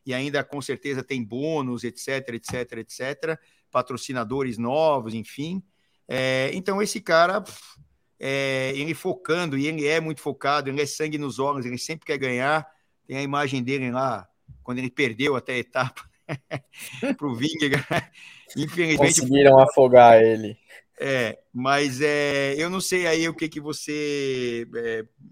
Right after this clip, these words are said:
Speaker 1: pode ou deve ou, ou discorda ou concorda comigo aí, Filipinho.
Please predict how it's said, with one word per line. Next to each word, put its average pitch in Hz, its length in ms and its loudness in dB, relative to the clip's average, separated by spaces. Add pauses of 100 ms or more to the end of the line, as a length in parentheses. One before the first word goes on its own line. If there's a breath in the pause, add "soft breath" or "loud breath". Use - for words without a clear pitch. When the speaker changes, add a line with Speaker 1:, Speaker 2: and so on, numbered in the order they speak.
(160)
Speaker 1:
pode 131 340 -4
ou 117 140 -6
deve 120 440 -4
ou, 120 200 -4
ou 120 440 -8
discorda 131 480 -8
ou 123 60 -6
concorda 123 440 -6
comigo 113 400 -10
aí, 113 140 -8
Filipinho. 104 440 -20